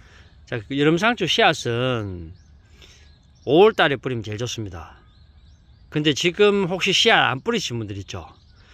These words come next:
그런 분들은 늦어도, 아무리 늦어도 유월 오 일 전까지 씨앗을 뿌리시면 됩니다.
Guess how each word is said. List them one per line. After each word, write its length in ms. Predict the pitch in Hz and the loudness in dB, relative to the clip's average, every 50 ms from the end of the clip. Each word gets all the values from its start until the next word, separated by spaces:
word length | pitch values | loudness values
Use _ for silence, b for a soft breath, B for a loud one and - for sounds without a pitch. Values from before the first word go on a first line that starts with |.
| b b - - | b b -6 -2
그런 240 | 156 165 175 185 180 | 0 2 2 2 2
분들은 960 | 175 170 160 143 120 113 113 117 120 123 123 113 107 98 92 90 87 85 87 - b b b b b b b b - - - - - - - - - - - - - - - - - - - - - - - - - - - - - - | 0 0 0 -2 -2 0 0 0 0 0 0 -2 -4 -6 -8 -10 -12 -14 -18 -20 b b b b b b b b -20 -20 -20 -20 -20 -20 -20 -20 -20 -20 -20 -20 -20 -20 -20 -20 -20 -20 -20 -20 -20 -20 -20 -20 -20 -20 -20 -18 -6 2
늦어도, 640 | 139 175 240 254 247 208 143 131 120 104 87 80 - - - - _ _ _ _ _ _ - _ _ | 6 6 6 6 4 0 0 -2 -4 -8 -10 -14 -20 -20 -20 -20 _ _ _ _ _ _ -20 _ _
아무리 520 | - - - 120 147 180 196 214 220 233 226 | -16 -12 -8 -6 -4 -2 0 0 0 0 2
늦어도 800 | 233 262 269 233 247 226 202 214 220 214 214 214 208 208 202 - _ _ _ b b b b b b b b b b b b _ _ _ _ 143 | 2 0 0 0 -2 -2 0 0 0 0 0 0 -2 -4 -8 -12 _ _ _ b b b b b b b b b b b b _ _ _ _ -6
유월 400 | 151 180 208 226 240 233 233 220 | -4 0 4 6 6 6 6 4
오 220 | 175 175 190 220 | 4 4 4 4
일 100 | 226 202 | 4 2
전까지 360 | 170 170 147 - 185 190 165 | -2 -4 -2 -2 -2 -2 -2
씨앗을 360 | 135 120 - 151 135 123 - | -4 -8 -8 -8 -8 -8 -12
뿌리시면 440 | 95 - 123 123 - - - 98 85 | -14 -14 -14 -14 -14 -14 -16 -16 -16
됩니다. 340 | 85 85 87 87 - - - | -16 -16 -18 -18 -18 -20 -20